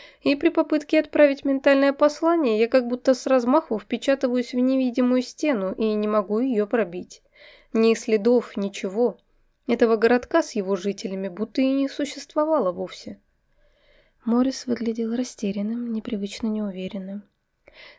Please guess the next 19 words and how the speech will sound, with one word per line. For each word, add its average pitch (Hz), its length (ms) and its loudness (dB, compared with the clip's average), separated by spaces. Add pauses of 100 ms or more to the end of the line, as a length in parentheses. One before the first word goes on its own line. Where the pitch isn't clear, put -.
Он 285 160 2
нервно 262 340 2
комкал 233 480 -2
в 208 80 -8
руках - 600 -6
тёмно-фиолетовый 247 800 -2
шарф, - 520 -10
принадлежащий 202 840 -4
какому-то 202 560 -8
инквизитору, 202 800 -6 (400)
и 277 100 0
блуждающим 262 640 2
взглядом 240 540 -2
смотрел 202 460 -6
вдаль, 233 380 -6 (120)
будто 233 280 -4
пытаясь 220 520 -6
найти 220 320 -6
подсказку. - 720 -10